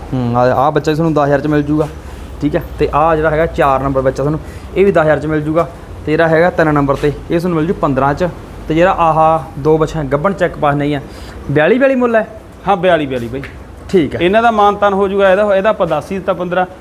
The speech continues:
Speaker 2: ਉਹਨਾਂ ਦਾ ਬਸ ਫਿਕਸ ਵਾਲਾ ਕੰਮ ਹੀ ਆਪਣਾ ਬਾਈ, ਆਪਾਂ ਮੰਗਿਆ ਹੀ ਉਹਨਾਂ, ਕੋਈ ਵੱਧ ਮੁੱਲ ਕਰਿਆ ਹੀ
Speaker 1: ਹਾਂ,
Speaker 2: ਨਹੀਂ।
Speaker 1: ਹਾਂ, ਨਾ ਜਾਇਜ਼ ਰੇਟ ਆ, ਇੱਦੋਂ ਤਾਂ ਹੁਣ
Speaker 2: ਹਾਂ।
Speaker 1: ਕੀ ਰੱਬ ਦਾ ਨਾਮ ਇੱਦੋਂ ਹਨਾ, ਕੀ ਆਊਗਾ, ਅੱਠ ਦਸ ਹਜ਼ਾਰ ਤਾਂ minimum
Speaker 2: ਵਧੀਆ
Speaker 1: ਹੀ ਹੁੰਦੇ
Speaker 2: ਮੱਖਣ
Speaker 1: ਹੈਗੇ।
Speaker 2: ਵਰਗੇ ਪਲੇ ਹੋਏ ਆ ਬੱਚੇ।
Speaker 1: ਹੂੰ, ਟੋਟਲ ਬਾਈ ਕੋਲੇ ਛੇ ਨਗ ਆ।
Speaker 2: ਹਾਂ।
Speaker 1: ਹੁਣ ਜਿਹੜੇ ਭਰਾ ਨੂੰ ਜਿਹੜਾ ਪਸੰਦ ਆਊਗਾ, ਬਾਈ ਨਾਲ ਸੰਪਰਕ ਕਰ ਲਿਓ।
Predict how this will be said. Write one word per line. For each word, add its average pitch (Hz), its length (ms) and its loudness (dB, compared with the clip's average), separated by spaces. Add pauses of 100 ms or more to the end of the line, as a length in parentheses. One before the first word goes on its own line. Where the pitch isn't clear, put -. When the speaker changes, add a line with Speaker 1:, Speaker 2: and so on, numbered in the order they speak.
(120)
Speaker 2:
ਉਹਨਾਂ 208 240 2
ਦਾ 220 80 4
ਬਸ 202 220 2
ਫਿਕਸ 175 320 0
ਵਾਲਾ 214 160 2
ਕੰਮ 196 200 0
ਹੀ 196 80 2
ਆਪਣਾ 156 240 -2
ਬਾਈ, 170 160 -2 (280)
ਆਪਾਂ 196 140 2
ਮੰਗਿਆ 190 300 2
ਹੀ 220 80 4
ਉਹਨਾਂ, 175 240 2
ਕੋਈ 156 100 -2
ਵੱਧ 165 200 0 (360)
ਮੁੱਲ 165 200 -4
ਕਰਿਆ 170 180 0
ਹੀ 175 40 4
Speaker 1:
ਹਾਂ, 175 60 4
Speaker 2:
ਨਹੀਂ। 160 100 2
Speaker 1:
ਹਾਂ, 156 60 2
ਨਾ 220 120 2
ਜਾਇਜ਼ 214 300 4
ਰੇਟ 185 160 0
ਆ, 180 100 4
ਇੱਦੋਂ 170 280 0
ਤਾਂ 180 80 2
ਹੁਣ 180 100 0
Speaker 2:
ਹਾਂ। - 80 -8
Speaker 1:
ਕੀ 165 160 -6
ਰੱਬ 147 160 0
ਦਾ 143 140 -2
ਨਾਮ 135 220 0
ਇੱਦੋਂ 135 240 -2
ਹਨਾ, 160 140 0 (500)
ਕੀ 147 120 4
ਆਊਗਾ, 139 240 4
ਅੱਠ 151 300 0
ਦਸ 156 80 -2
ਹਜ਼ਾਰ 151 280 4
ਤਾਂ 147 100 0
minimum 147 160 2
Speaker 2:
ਵਧੀਆ 226 180 4
Speaker 1:
ਹੀ 220 60 2
ਹੁੰਦੇ 180 160 2
Speaker 2:
ਮੱਖਣ 175 100 2
Speaker 1:
ਹੈਗੇ। 170 100 2
Speaker 2:
ਵਰਗੇ 160 80 -4
ਪਲੇ 147 240 -4
ਹੋਏ 135 100 -4
ਆ 131 40 -4
ਬੱਚੇ। 135 240 -6
Speaker 1:
ਹੂੰ, 135 340 0
ਟੋਟਲ 175 240 4
ਬਾਈ 165 200 2
ਕੋਲੇ 170 140 -2
ਛੇ 151 260 0
ਨਗ 147 200 2
ਆ। 160 60 2
Speaker 2:
ਹਾਂ। - 20 -2 (420)
Speaker 1:
ਹੁਣ 147 80 2
ਜਿਹੜੇ 160 180 4
ਭਰਾ 180 180 2
ਨੂੰ 175 100 0
ਜਿਹੜਾ 165 180 4
ਪਸੰਦ 160 300 -2
ਆਊਗਾ, 143 220 2 (340)
ਬਾਈ 135 140 2
ਨਾਲ 135 120 0
ਸੰਪਰਕ 120 320 -2
ਕਰ 131 140 0
ਲਿਓ। 139 160 0